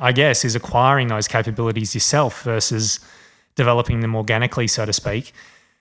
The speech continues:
Can you tell us about the technology acquisitions ThoughtWorks has made recently and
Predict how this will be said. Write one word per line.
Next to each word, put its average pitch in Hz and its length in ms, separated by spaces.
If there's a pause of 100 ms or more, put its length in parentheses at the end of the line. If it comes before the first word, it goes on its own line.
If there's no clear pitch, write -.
(220)
Can 160 100
you 170 60
tell 196 200
us 202 140
about 156 240
the 131 80
technology 127 540
acquisitions 127 580
ThoughtWorks 151 400
has 143 140
made 143 220
recently 170 580
and 131 320